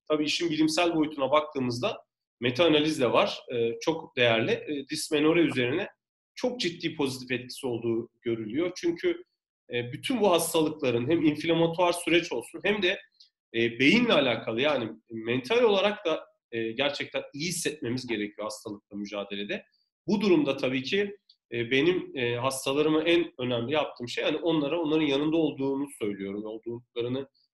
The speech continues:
anlatmaya çalışıyorum. Ağrılarını anla-, anlamaya çalışıyorum. Çünkü gerçekten sıkıntılı bir durum. Ee, en azından elimden geldiğince psikolojik destek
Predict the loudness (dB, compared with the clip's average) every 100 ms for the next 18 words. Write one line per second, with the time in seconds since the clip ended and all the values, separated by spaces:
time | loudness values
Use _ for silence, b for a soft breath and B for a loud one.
0 | -6 0 2 4 4 4 2 -4 -4 -8
1 | -8 -8 -14 _ _ 0 2 4 4 4
2 | 4 4 4 2 -2 -2 2 4 6 6
3 | 6 0 -2 -4 -8 -8 -10 -14 -8 -8
4 | -10 _ _ _ 0 0 0 -4 -2 -2
5 | -2 -6 -16 -14 -12 -10 -10 -8 -8 -6
6 | -6 -8 -14 _ b _ -6 -2 0 -2
7 | -6 -16 -8 0 4 4 4 0 0 -2
8 | -2 -2 0 0 2 0 0 -4 -4 -8
9 | -12 -8 -6 -4 -6 -4 -4 -2 -6